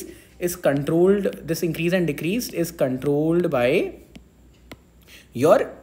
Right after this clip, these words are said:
this। ये क्या है हमारा? ये हमारा iris है। Iris की मसल्स कंट्रोल करती हैं। उसके पीछे होती है ciliary body। Ciliary body के साथ होते हैं ligaments और वो ligaments अटैच्ड होते हैं लेंस से।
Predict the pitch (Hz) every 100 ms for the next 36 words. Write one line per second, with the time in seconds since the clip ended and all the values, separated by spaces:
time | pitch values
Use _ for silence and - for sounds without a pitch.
0 | - - - 123 135 - - - - -
1 | 131 139 175 185 190 175 165 311 - 127
2 | 143 135 135 - 120 120 123 120 - 127
3 | 139 175 175 180 139 156 - 117 117 110
4 | - - - - - - - _ 202 190
5 | 294 269 - 233 180 190 220 - 160 156
6 | 170 139 110 107 233 349 - - - -
7 | - 226 269 214 185 175 196 196 - -
8 | - 190 170 160 156 117 117 160 277 269
9 | 233 233 202 156 185 214 247 196 135 131
10 | 131 117 117 139 240 117 117 117 - 104